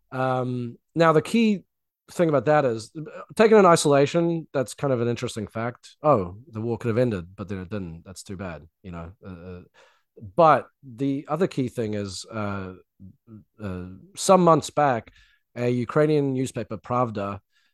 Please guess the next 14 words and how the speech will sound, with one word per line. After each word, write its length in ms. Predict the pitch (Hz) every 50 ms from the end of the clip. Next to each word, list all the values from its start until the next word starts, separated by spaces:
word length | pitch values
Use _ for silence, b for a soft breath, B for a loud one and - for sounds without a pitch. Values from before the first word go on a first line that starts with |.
| _ _ _
um, 600 | 113 107 107 104 104 101 98 98 101 101 104 107
which 160 | 120 117 -
is 80 | 113 117
not, 240 | 139 139 139 143 143 - _ _ _ _ _ _ _ _ _ _ _
you 80 | - 120
know, 120 | 117 107 98
people 200 | - 139 120 117
think 180 | - 135 120
the 100 | 107 113
Russian 340 | 107 117 123 - - 139 123
Pravda 600 | - - 131 127 127 123 127 135 131 - 139 135
is 120 | 131 117
a 80 | 135 127
different, 500 | 117 113 131 123 - - - 117 117 113